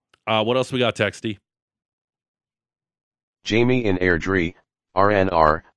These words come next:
Speaker 2: I don't think, think these next two games should be the deciding factor on whether the Flames make some moves at the deadline.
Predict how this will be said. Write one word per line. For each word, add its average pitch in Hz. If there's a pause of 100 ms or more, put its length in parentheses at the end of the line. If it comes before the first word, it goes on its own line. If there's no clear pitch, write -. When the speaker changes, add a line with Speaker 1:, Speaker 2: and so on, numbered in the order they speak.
(240)
Speaker 2:
I 92
don't 110
think, 110
think 98
these 85
next 95
two 104
games 85
should 85
be 95
the 80
deciding 90
factor 95
on 80
whether 90
the 80
Flames 82
make 85
some 87
moves 87
at 82
the 78
deadline. 76